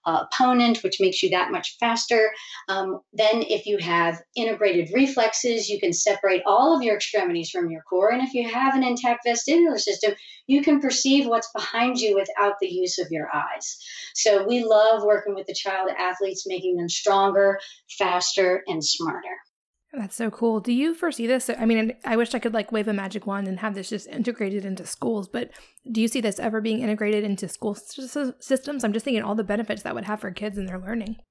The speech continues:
Speaker 1: Absolutely. And we are working on those partnerships every day because it is,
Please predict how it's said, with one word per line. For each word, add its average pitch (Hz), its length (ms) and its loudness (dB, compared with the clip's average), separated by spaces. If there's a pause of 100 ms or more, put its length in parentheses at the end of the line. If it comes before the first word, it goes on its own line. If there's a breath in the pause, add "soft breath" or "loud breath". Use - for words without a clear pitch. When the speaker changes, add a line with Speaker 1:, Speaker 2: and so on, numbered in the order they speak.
(680 loud breath)
Speaker 1:
Absolutely. 262 880 2
And 214 280 2
we 277 200 4
are 214 300 2
working 214 360 4
on 185 180 -6
those 190 180 -4
partnerships 185 920 -2 (220 loud breath)
every 220 280 0
day 175 400 -4
because 202 680 -4
it 226 260 2
is, 190 540 2